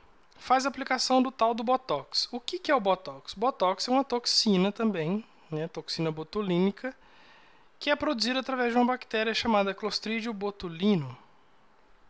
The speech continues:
Essa bactéria, gente, ela produz uma toxina que promove a paralisação muscular. Tá? Então, ela é extremamente perigosa, né? Ela que causa, inclusive, o botulismo.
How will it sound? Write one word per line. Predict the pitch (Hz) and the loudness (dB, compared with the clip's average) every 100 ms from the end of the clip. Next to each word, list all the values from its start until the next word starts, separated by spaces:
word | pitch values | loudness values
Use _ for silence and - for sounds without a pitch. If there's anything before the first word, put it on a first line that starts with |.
| - - - - - - - | -20 -20 -20 -20 -20 -16 -6
Essa | 180 - | -4 -2
bactéria, | 233 233 - 175 190 247 180 | -2 -4 -6 -4 0 0 -2
gente, | 143 143 - | -8 -10 -12
ela | 160 175 | -10 -8
produz | 226 214 165 | -6 -6 -4
uma | 175 | -4
toxina | 185 196 - 208 214 | -4 -4 0 2 2
que | - | 0
promove | - 254 269 196 196 226 226 | -4 2 4 6 4 4 -2
a | |
paralisação | 220 - 254 269 247 247 - 220 | -6 -4 -2 -2 -4 -4 -2 -2
muscular. | 220 - 247 185 135 135 _ _ _ _ _ _ _ _ _ _ _ - - - _ _ - | -2 -6 -8 -8 -8 -14 _ _ _ _ _ _ _ _ _ _ _ -20 -20 -20 _ _ -20
Tá? | 143 147 | -10 -10
Então, | 151 160 165 | -6 -4 -4
ela | 175 | -4
é | |
extremamente | 190 - 220 247 240 | -6 0 4 4 4
perigosa, | - 233 247 202 170 196 185 139 | -2 -6 -8 -4 2 4 2 -2
né? | 135 | -6
Ela | 156 165 | -6 -6
que | - | -10
causa, | 190 180 190 | -6 -4 0
inclusive, | 202 196 160 196 | 0 -2 -6 -6
o | 214 | -6
botulismo. | 185 202 208 233 175 165 147 131 | -6 -6 -6 -8 -8 -10 -12 -12